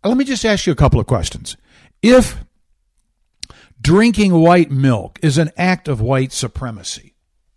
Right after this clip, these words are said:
<laughs> this, I, I, I can't even believe we're having this discussion. Then apparently, if I drink fruit punch, which is red, then apparently means I'm a communist, right?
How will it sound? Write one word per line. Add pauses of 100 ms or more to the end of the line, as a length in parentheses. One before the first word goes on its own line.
(680)
<laughs> (560)
this, (760)
I, (320)
I, (100)
I
can't
even
believe
we're
having
this
discussion. (560)
Then
apparently, (100)
if
I
drink (640)
fruit
punch, (480)
which
is
red,
then
apparently
means (520)
I'm
a
communist,
right?